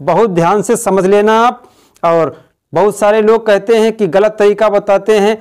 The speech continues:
पहले हम उसको फॉलो करते हैं उसके बाद आपको बताते हैं। देखिए हमने कौन से कीवर्ड्स डाली है, सारे कीवर्ड्स आपको देखो शो हो रहे हैं,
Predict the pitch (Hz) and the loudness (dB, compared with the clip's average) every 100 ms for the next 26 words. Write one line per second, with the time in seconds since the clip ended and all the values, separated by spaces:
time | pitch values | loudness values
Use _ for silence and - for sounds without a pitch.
0 | - - 175 196 196 165 208 196 - 208 | -6 -2 0 2 0 0 -2 -2 -2 -2
1 | 165 170 208 214 202 220 226 196 - 202 | 0 0 0 0 -2 0 0 -2 0 0
2 | 190 190 180 180 175 147 151 - 135 98 | 2 0 0 -2 -2 0 -2 -2 -6 -6
3 | _ - 147 180 165 135 - - 165 208 | _ -6 -2 0 0 -2 -4 -6 -2 0
4 | 214 202 202 202 202 196 190 - 180 165 | 0 0 0 -2 0 0 0 0 0 0
5 | 139 98 _ _ _ _ _ _ _ _ | -2 -4 _ _ _ _ _ _ _ _
6 | _ _ - - 160 196 220 214 202 214 | _ _ -10 -2 0 2 0 0 2 2
7 | 202 208 - 208 202 196 226 220 202 180 | 0 -2 0 0 0 0 -2 0 0 2
8 | 170 135 104 | 0 -2 -6